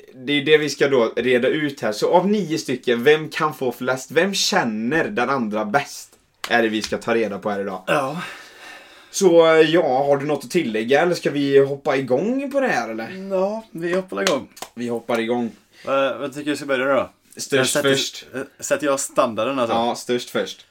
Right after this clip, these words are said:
Speaker 2: Okej. Så vi tar fram, eh, frågorna här.
Speaker 1: Jag är lite nervös. Vi, alltså, tilläggas då, vi har inte sett någonting av det här tidigare. Alltså, vi, vi har ingen aning vad den andra personen har skrivit.
Speaker 2: Nej. Alltså, det, vi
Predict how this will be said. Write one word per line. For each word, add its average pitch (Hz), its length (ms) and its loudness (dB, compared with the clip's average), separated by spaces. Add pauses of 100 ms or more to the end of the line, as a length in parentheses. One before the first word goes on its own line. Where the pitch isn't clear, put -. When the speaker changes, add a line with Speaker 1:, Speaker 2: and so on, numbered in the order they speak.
Speaker 2:
Okej. 107 300 -6 (640)
Så - 320 -16
vi 71 60 -18
tar 90 120 -20
fram, 107 240 -8
eh, - 300 -20
frågorna 90 340 -10 (140)
här. 90 180 -16 (360)
Speaker 1:
Jag 101 220 -4
är - 40 0
lite 160 220 -2
nervös. 107 240 -2
Vi, 131 260 -4
alltså, 139 220 -2
tilläggas 147 380 0
då, 131 100 0
vi 120 160 -2
har 139 160 4
inte 127 300 -2
sett 135 240 -4
någonting 127 600 -2
av 113 80 -4
det 113 60 0
här 104 260 -2
tidigare. 104 320 -6
Alltså, 107 200 -6
vi, - 80 -6 (160)
vi 131 80 0
har 127 80 4
ingen 135 180 -2
aning 117 200 0
vad 110 80 -6
den 110 100 -4
andra 104 180 -8
personen 107 220 -14
har 101 60 -10
skrivit. 101 420 -12 (580)
Speaker 2:
Nej. 101 460 -8
Alltså, 127 240 -2
det, 120 220 -2 (100)
vi 101 220 -12